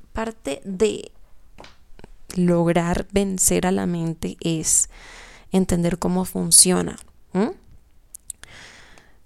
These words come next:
Yo entiendo que yo tengo ese problema y yo quiero trabajar en ese problema porque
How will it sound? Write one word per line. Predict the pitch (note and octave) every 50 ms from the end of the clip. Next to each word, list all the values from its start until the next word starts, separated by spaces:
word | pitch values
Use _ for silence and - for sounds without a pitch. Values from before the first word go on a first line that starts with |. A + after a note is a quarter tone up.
| - -
Yo | F3+ E3+ F#3+ G3+ - - - -
entiendo | G3+ F#3+ F#3 F3+ - - G3+ G3+ G3+ G#3 G#3 A3 B3 C4+ - - - - - - - -
que | - F3
yo | E3+ E3+
tengo | E3 - E3+ F3 G3
ese | G3 - G#3
problema | F#3+ F#3 E3+ E3 E3 E3+ F3 - - - -
y | - F#3 F#3 - - - - - - _ -
yo | - - E3+ -
quiero | - - F#3 F3+ G3 F#3+
trabajar | - - F#3+ F3+ E3+ D#3+ E3+ F3 E3+
en | F3+ - -
ese | F3 E3 F3+
problema | F3+ - G3+ F#3+ F#3+ F#3 F#3 F#3 F#3+ G#3 A3+ - _ _ - - - - - - - - - - _ - _ _ _ - - - -
porque | - G3 F#3+ - - - - - F#3 F3+ F3+ - - -